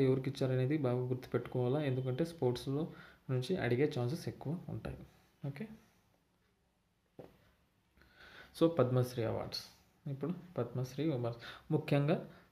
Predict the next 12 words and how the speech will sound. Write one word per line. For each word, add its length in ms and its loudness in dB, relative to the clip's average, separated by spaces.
పద్మవిభూషణ్ 1300 4
మరియు 280 2
పద్మభూషణ్, 1000 0
ఇవి 220 4
మాత్రం 280 2
టోటల్ 360 4
పద్మవిభూషణ్ 760 0
సెవెన్ 360 2
ఉన్నాయి, 260 2
ఇవి 140 2
టెన్ 200 2
ఉన్నాయి. 420 -2